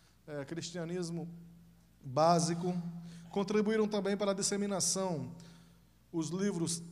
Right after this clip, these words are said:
E Agora Como Viveremos, de Charles Colson, Panorama do Pensamento Cristão, esses dois da C P A D, O Universo ao Lado, de Ja-, James, James Sirren, Filosofia e Cosmovisão Cristã.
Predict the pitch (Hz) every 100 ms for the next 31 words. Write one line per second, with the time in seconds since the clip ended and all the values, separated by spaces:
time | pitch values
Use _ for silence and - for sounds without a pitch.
0 | - 180 170 190 185 180 180 175 170 170
1 | 175 175 151 170 151 156 - - 180 185
2 | 165 - 113 110 - - - - 175 180
3 | 175 190 208 185 190 165 180 180 - 165
4 | - 185 180 160 165 139 175 160 151 160
5 | 165 147 151 190 165 - - - - -
6 | _ - 185 202 180 190 170 202 170 165
7 | 185 175 147 135 135 143 175 175 170 143
8 | 135 185 180 170 156 170 202 190 - -
9 | 214 175 113 - - - - - - -
10 | _ - 196 202 196 - 220 - 208 202
11 | 196 190 196 196 180 170 165 147